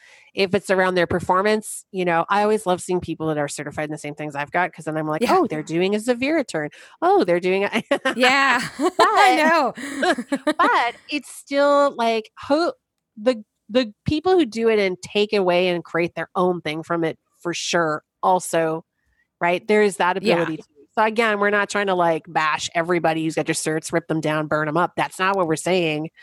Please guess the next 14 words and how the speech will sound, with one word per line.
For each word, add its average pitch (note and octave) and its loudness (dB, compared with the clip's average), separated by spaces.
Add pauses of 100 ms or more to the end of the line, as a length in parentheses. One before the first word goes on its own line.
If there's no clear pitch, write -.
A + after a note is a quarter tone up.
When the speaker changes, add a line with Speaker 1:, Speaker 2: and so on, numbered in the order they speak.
(400)
Speaker 1:
You F3 2
know, A#3+ 4 (300)
Speaker 2:
No. - -20 (200)
Speaker 1:
I G3 -4
think B3 2
it's - -2
Speaker 2:
No. A3 2
Speaker 1:
important A3+ 0
to A#3+ 0
know. C4+ 2
It's E3+ -2
just, - -6
like, G3 0
somebody, G#3+ 0